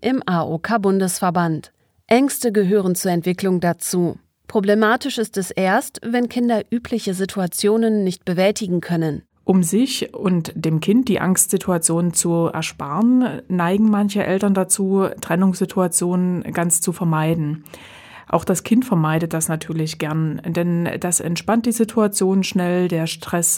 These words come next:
Speaker 2: sinkt sofort. Aber Vermeidung ist keine Lösung, denn daraus wird ein Teufelskreis. Kinder haben dann nämlich nicht die Möglichkeit, diese Situation zu üben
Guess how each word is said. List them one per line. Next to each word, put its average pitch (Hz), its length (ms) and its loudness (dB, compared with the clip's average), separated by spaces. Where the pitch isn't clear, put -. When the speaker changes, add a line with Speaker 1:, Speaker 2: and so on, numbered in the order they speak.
Speaker 2:
sinkt 170 400 -2
sofort. 208 500 -2
Aber 185 200 4
Vermeidung 180 540 2
ist 208 160 0
keine 196 240 2
Lösung, 175 720 2
denn 170 240 -2
daraus 190 420 0
wird 202 120 0
ein 190 100 2
Teufelskreis. 190 880 -2
Kinder 220 340 4
haben 190 300 4
dann 190 160 4
nämlich 180 380 4
nicht 196 260 2
die 247 80 6
Möglichkeit, 233 880 2
diese 185 280 0
Situation 170 640 0
zu - 180 -6
üben 311 460 0